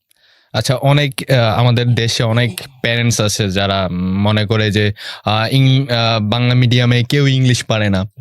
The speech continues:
আমার ছেলে, আমার সন্তানকে ইংলিশ শিখাতে হলে অবশ্যই ইংলিশ মিডিয়ামে পড়াশোনা করাতে হবে। এই, আহ, এটাকে নিয়ে আপনি কি বলতে চান,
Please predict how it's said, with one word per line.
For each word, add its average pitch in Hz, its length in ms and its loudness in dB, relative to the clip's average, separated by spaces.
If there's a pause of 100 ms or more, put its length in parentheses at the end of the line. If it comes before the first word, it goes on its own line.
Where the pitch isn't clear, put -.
(160)
আমার 117 240 0
ছেলে, 117 460 0
আমার 113 200 0
সন্তানকে 123 440 0
ইংলিশ 127 280 2
শিখাতে 123 280 0
হলে 123 180 2
অবশ্যই 131 340 2
ইংলিশ 120 280 2
মিডিয়ামে 110 320 0
পড়াশোনা 101 420 0
করাতে 98 300 0
হবে। 95 220 -2 (560)
এই, 139 500 2
আহ, 113 500 2 (460)
এটাকে 156 360 2
নিয়ে 139 160 2
আপনি 117 200 0
কি 110 120 -2
বলতে 101 300 0
চান, 92 140 -2